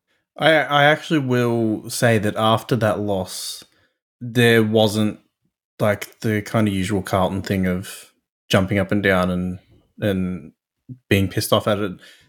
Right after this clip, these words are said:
Fans were legitimately happy that the team actually showed some fight after a shit start to the season and got to a point that they probably didn't think they would get to it after round eleven. Um, so, yeah, I would agree with you there.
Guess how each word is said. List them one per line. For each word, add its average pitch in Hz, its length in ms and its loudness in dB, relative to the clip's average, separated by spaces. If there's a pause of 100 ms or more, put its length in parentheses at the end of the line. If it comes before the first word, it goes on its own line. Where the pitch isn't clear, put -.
(140)
Fans 165 260 4
were 135 140 4
legitimately 110 440 0
happy 107 300 -2
that 104 220 -6
the 107 80 -2
team 110 260 2
actually 98 260 0
showed 101 280 0
some 101 120 -4
fight 90 480 -2
after 95 320 -6
a 95 60 -6
shit - 240 -2
start - 280 -4
to - 60 -18
the 101 80 -6
season 98 400 -2
and 95 420 -4
got 95 260 0
to - 120 -4
a 95 60 -4
point 101 260 -6
that 90 120 -10
they 92 100 -4
probably 98 220 -2
didn't 95 180 -4
think 98 160 -6
they 95 100 -2
would 92 140 -6
get - 200 -4
to 90 180 -8
it - 100 -12 (160)
after 101 260 -2
round 95 240 -2
eleven. 95 460 -4 (680)
Um, 98 500 0
so, - 80 0
yeah, 110 180 2 (300)
I 113 60 4
would 117 100 6
agree 113 160 2
with 101 100 0
you 95 100 -2
there. 95 200 -6